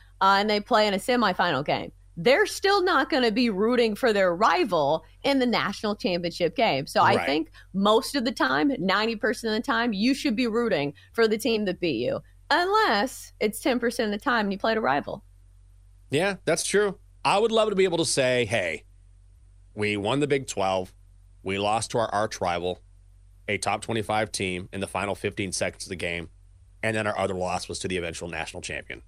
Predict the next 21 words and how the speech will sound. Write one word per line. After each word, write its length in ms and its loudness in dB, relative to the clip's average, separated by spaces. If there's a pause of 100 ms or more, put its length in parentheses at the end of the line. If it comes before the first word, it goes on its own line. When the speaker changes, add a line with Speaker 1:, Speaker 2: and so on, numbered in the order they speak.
Speaker 2:
That 180 -4
is 400 -6 (260)
pretty 180 0
solid. 360 -4 (220)
I 60 2
will 100 0
take 240 -4
that 240 -2
every 200 -4
single 260 -10
time. 240 -10 (460)
So, 420 0 (480)
yesterday, 600 2
we 120 0
were 100 0
debating 440 2
what 140 2
is 120 -2
going 220 -2
to 80 0
happen 540 -4